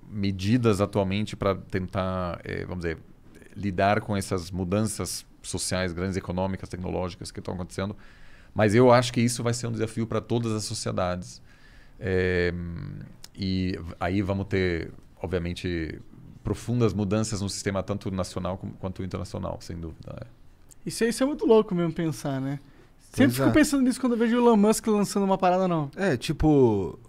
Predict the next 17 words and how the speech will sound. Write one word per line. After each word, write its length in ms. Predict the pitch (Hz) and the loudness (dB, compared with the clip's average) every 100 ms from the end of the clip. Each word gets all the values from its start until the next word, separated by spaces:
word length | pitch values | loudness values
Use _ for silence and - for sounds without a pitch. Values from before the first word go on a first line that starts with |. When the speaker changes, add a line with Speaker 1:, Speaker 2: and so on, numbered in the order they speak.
| - | -12
Speaker 3:
até 520 | 123 - 165 185 160 | -4 0 2 4 4
o 100 | 131 | 2
transporte 1080 | - 156 - - 160 165 - - 147 143 127 | 2 2 2 4 6 6 4 -2 2 4 6
Speaker 1:
É, 240 | 113 98 - - - | 4 0 -8 -20 -20
do 160 | - 95 | -8 -2
U-, 360 | 95 113 113 104 | 2 4 4 2
é, 200 | 110 107 | -2 -2
essas 200 | 107 120 | 0 0
Speaker 3:
Fudeu, 140 | 214 | 4
Speaker 1:
profissões, 380 | 196 151 147 107 | 6 10 8 6
às 60 | 95 | 4
vezes, 240 | 139 117 | 6 6
Speaker 3:
é. 40 | |
Speaker 1:
no 120 | 107 104 | 4 2
Uber, 220 | 90 85 | 0 -2
tra-, 200 | - 95 | -2 -4
é, 360 | 90 90 85 82 | -2 0 0 -4